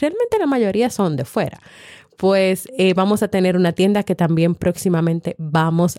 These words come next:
a estar lanzando. Y van a estar ahí en esa tienda todos los productos de Vivir en Armonía,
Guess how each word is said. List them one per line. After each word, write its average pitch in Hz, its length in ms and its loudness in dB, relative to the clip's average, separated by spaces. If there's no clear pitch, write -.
a 180 340 -2
estar 165 680 -4
lanzando. 180 1000 -2
Y 170 140 0
van 165 160 2
a 185 100 2
estar 180 240 -2
ahí 175 140 0
en 175 100 0
esa 170 200 -2
tienda 196 280 0
todos 165 220 2
los 170 120 -2
productos 165 500 0
de 160 120 -2
Vivir 151 260 0
en 156 120 0
Armonía, 196 480 0